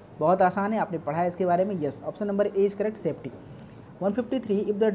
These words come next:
drug of effect of combination of two drugs is equal to the sum of their individual effects, this effect is known as। क्या कहते हैं भाई, दो drugs के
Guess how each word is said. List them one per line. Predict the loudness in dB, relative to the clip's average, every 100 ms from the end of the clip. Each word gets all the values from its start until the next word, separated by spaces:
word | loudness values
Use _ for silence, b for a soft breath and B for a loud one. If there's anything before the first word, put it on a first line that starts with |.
| 4
drug | 6 6 4 4
of | 4 4 -2 -4
effect | -2 0 0
of | 0
combination | 0 0 0 -2 -2
of | -2 -2 0
two | 0
drugs | 2 0 -2 -6 -6
is | -2 -2
equal | 0 2 2
to | 2
the | 0
sum | 0 0
of | 0
their | 2 2
individual | 2 2 4 4 0
effects, | -2 -8 -6 2
this | 4 4 -2
effect | 0 -2
is | -4 -4
known | -2 -2
as। | -4 -2
क्या | -2
कहते | 0 -4 -4
हैं |
भाई, | -2
दो | 0 2 4
drugs | 4 2 -2 0
के | 0 0